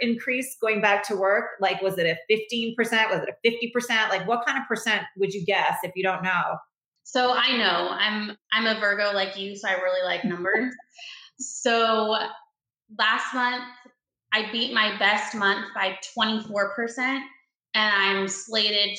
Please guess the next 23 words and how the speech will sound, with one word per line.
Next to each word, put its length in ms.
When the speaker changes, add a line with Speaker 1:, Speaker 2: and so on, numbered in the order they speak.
Speaker 2:
to 180
beat 320
last 480
month, 320
this 220
month 240
by 140
twenty-five 540
percent. 280
Speaker 1:
Wow. 380
So 180
you're, 240
you 80
will 80
be 140
up 160
fifty 260
percent. 460
Am 80
I 100
calculating 600
that 180
right? 300